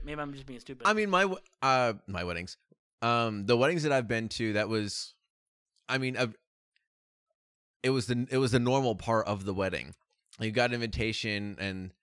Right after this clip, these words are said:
Speaker 2: somewhere in the invitation, it was like, you know, "Also, here's our registry." Da, da, da, da. You know, pans, knives, bunch of kitchen stuff, bunch of, you know, bathroom stuff. Um, but they were like, it wasn't like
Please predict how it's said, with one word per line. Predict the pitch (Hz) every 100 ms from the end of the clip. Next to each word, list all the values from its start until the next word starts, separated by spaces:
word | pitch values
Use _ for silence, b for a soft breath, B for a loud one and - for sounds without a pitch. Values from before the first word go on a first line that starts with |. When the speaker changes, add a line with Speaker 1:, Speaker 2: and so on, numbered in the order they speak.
| _
Speaker 2:
somewhere | - 131 127
in | 120
the | 117
invitation, | 110 - 107 - 110
it |
was | 101 98
like, | 104 98 101 - _ _ _ 147
you | 120
know, | 98 101 -
"Also, | 147 165 151 110
here's | 135 131
our | 127
registry." | 139 131 - 110 92 73 - _ _ _ _ _ _ 127
Da, | 135
da, | 131
da, | 123
da. | 127 131 107 90 95
You | 104
know, | 101 95 - _ _ _ _ -
pans, | 120 113 98 90
knives, | 101 98 87 85 95
bunch | 110 -
of |
kitchen | 101 -
stuff, | - 85 87 -
bunch | 87 90
of, | 85 85
you | 101
know, | 90 82 - _ _ _ -
bathroom | 87 92 87
stuff. | - 82 85 - _
Um, | 92 90 87 82 87 - _ _ _ _ _ _ b b b b b b _
but | 127
they | 135 156
were | 147
like, | 139 - _ _ _ _
it | 156
wasn't | 151 160 147
like | 123